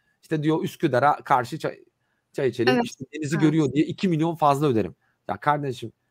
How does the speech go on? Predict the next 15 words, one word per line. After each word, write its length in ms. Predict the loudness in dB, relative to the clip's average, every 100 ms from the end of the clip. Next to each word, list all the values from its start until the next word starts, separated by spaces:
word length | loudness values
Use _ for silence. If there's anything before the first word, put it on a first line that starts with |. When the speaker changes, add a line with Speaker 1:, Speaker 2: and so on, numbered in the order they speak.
| _ _ _ _ _
Speaker 1:
ya 220 | 2 2 0 0
gel, 300 | 4 4 0
e, 420 | -4 0 2 2
Çanakkale'nin 540 | 2 0 2 0 0 2
taşrasından 720 | 0 0 -4 -4 -4 -2 -2
git 120 | -2 2
Ankara'nın 400 | 2 2 0 2
taşrasında 600 | 0 0 -4 0 0 2
villa 280 | 0 2 4
yap, 240 | 4 2 _ -12 -10 -12 0
e, 300 | 4 6 6
şeyine 300 | 4 2 4
de 120 | 2 -2
havuz 340 | 0 4 4 0
koy. 200 | -6